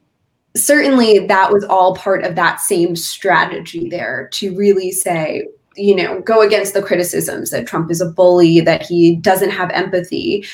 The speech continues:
while allowing him in his speech to criticize Joe Biden for being empathetic, which was part of some of his many attacks on him. So I, I think the set pieces being as, you know, kind of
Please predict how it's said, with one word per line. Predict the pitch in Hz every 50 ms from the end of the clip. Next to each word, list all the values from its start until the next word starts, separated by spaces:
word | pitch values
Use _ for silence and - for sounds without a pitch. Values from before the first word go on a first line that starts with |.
| - - _
while | - 196 233 233 226 240 233
allowing | 214 208 202 196 196 190 190 202
him | 214 - 294 339 330 294
in | 269 262
his | 247 285 320 320 311
speech | - 214 202 190 170 - -
to | - - 202 180 170
criticize | 175 - - 165 165 175 - 165 165 175 180 175
Joe | - - 226 240
Biden | 285 320 339 311 233 180 170 170 - -
for | - 294 311 320 269
being | 214 208 196 175 -
empathetic, | - - 160 170 170 170 - - - - - - - -
which | - 170 165 -
was | 165 165 165 160 - - - - - _ _
part | - - 214 196 180 185
of | 180 180 175 170 165 _ _ _ _ _ -
some | - - 220 190
of | 185 185
his | 185 208 202
many | 208 226 254 277 247 190 170
attacks | 170 165 - - 151 - - - -
on | 156 156 165
him. | 170 - 180 156 147 135 - -
So | - - 214 196 180 180 180 170 170 - - - - - - - - - _ _ _ _ _ -
I, | 208 226 226 214 -
I | - 240
think | - 247 240 -
the | 226
set | 214 - - - - -
pieces | 226 214 208 208 202 190 190 175
being | 165 - 214 214 208 208 202
as, | 190 170 170 175 175 170 170 - -
you | 202 202
know, | 202 185 180
kind | 175 - 240 233 214
of | 202 190 175 165 165 -